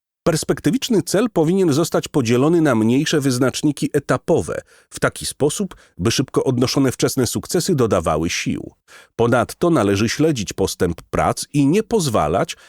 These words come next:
by małe zwycięstwa przemykały niedostrzeżone. Aby o to zadbać, w moich firmach stosujemy w pracy wszystkich zespołów metodę O K R, Objectives and Key Results, cele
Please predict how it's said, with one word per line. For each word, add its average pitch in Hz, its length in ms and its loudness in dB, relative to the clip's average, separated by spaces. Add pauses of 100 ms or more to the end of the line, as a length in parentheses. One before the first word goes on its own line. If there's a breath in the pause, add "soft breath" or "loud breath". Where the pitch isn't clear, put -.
(140)
by 107 140 2
małe 160 280 4
zwycięstwa 127 600 0
przemykały 120 680 0
niedostrzeżone. 80 1000 -4 (420)
Aby 117 200 2
o 117 60 2
to 87 140 -4
zadbać, 104 540 -2 (320 soft breath)
w 92 60 -4
moich 202 280 2
firmach 104 440 0
stosujemy 165 520 2
w - 80 -10
pracy 127 360 0
wszystkich 123 500 -4
zespołów 131 520 0
metodę 135 420 0 (120)
O 208 200 2
K 165 220 0 (100)
R, 101 340 0 (460 soft breath)
Objectives 127 720 0
and 127 240 2
Key 113 220 2
Results, 98 600 -2 (360 soft breath)
cele 135 420 2